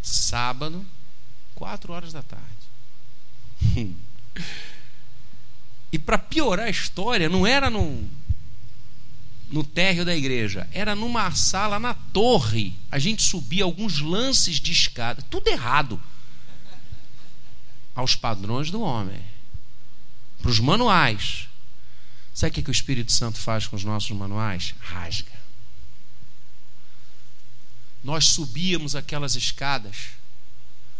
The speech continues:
para ouvir Dona Dorcas.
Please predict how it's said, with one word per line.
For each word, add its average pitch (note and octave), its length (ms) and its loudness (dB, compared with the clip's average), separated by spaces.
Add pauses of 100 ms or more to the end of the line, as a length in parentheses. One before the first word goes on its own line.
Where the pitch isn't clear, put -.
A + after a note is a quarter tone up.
(480)
para C#3 240 0
ouvir F3 680 0 (1120)
Dona B2+ 260 -2
Dorcas. F2+ 440 -2